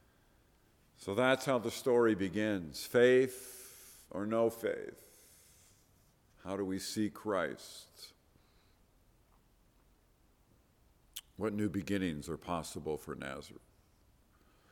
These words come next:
So that's how the story grows, and then we see Jesus' response in verse four.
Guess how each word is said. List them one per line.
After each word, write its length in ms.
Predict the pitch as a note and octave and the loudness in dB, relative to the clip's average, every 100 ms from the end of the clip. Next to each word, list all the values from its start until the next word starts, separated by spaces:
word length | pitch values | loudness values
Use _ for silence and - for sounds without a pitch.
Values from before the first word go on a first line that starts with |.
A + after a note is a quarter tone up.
| - - - - | -20 -20 -20 -10
So 160 | - C3+ | 2 8
that's 300 | E3 E3 D3+ | 8 8 6
how 100 | A2+ | 4
the 120 | F#2 | 4
story 360 | - B2 G2+ | 4 6 6
grows, 760 | E2+ G2 C3+ E3+ A#2+ G#2+ C3 B2+ | 4 4 6 8 8 8 4 0
and 120 | A#2+ | 0
then 160 | C3 D3 | 0 2
we 120 | D#3 | -2
see 200 | - G#2 | -2 -2
Jesus' 480 | F2+ G2 E2+ F2+ - | 0 -2 0 -6 -6
response 500 | F#2+ - C#3+ C3+ - | -4 2 4 4 0
in 120 | F2 | 0
verse 260 | F#2 F#2 - | 2 2 0
four. 560 | - D#3+ G#2 G#2+ C#3+ | 0 4 6 4 2